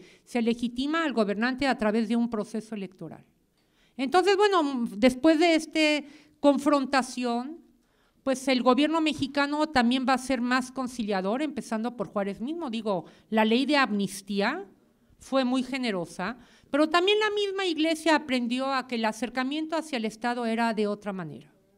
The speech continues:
Y entonces ya con Porfirio Díaz, pues como que se va a mesurar.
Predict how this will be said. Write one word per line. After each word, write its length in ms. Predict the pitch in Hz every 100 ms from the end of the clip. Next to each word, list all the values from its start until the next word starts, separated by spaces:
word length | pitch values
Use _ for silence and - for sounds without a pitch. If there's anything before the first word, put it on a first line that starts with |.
| _ _ _ _ _ _ _ _
Y 100 | 233
entonces 340 | 233 269 285
ya 140 | 269 269
con 200 | 285 269
Porfirio 460 | 247 247 247 262
Díaz, 340 | 240 233 233 240
pues 180 | 220 208
como 300 | - 185 180
que 320 | 196 175 170 _ _ _ _ _ _ _
se 220 | - 214
va 220 | 214 226
a 40 | 233
mesurar. 560 | 226 220 208 170 160